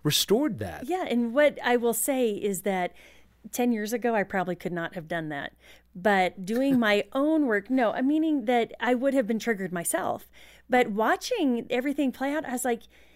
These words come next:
Speaker 2: "You know what? He's just worried that I'm not with him." And so I was able to kind of self-soothe and keep my heart open. And then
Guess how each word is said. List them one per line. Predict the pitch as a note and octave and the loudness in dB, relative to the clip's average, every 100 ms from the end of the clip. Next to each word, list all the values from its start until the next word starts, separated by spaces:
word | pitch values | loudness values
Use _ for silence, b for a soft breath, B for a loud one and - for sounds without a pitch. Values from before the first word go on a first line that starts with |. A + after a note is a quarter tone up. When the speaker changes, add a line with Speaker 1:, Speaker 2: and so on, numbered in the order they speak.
| b | b
Speaker 2:
"You | - | -6
know | C#4+ | -4
what? | - | -4
He's | - D#4+ | -4 -4
just | - A#4+ G3 | -4 -6 -4
worried | F#3+ G3 E4 C4+ F3+ | -6 -2 -2 -2 -2
that | G#3 G3+ | -4 -2
I'm | A#3+ | -2
not | D#4+ B3 | -2 0
with | G3 C4 | 0 -2
him." | - - - b b b b b | -4 -8 -10 b b b b b
And | - B3 | -4 -2
so | - B3+ A#3+ | 2 4 4
I | B3 | 4
was | B3 | 2
able | C4 C4 D4 | 0 2 0
to | D4 B3 | 0 -2
kind | A3+ A#3 | -2 -6
of | G3+ | -6
self-soothe | - G3+ G#3 - A3+ A#3 A3 | -4 -4 -4 -6 -2 0 0
and | F#3 | -4
keep | - A#3+ | -6 -8
my | A3 | -6
heart | F#3+ G3 G3+ | -6 -6 -4
open. | G#3+ A3 C4 B3+ A#3+ | -4 -4 -4 -2 -2
And | G#3 | -2
then | G3+ | -2